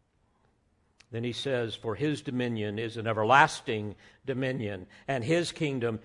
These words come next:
endures from generation to generation."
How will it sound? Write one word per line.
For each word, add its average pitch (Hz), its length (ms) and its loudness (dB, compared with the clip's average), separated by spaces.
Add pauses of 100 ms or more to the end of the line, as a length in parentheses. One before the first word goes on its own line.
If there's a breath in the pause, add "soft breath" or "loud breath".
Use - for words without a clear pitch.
(100)
endures 131 600 2
from 123 220 -4
generation 131 720 0
to 117 80 -6
generation." 123 840 0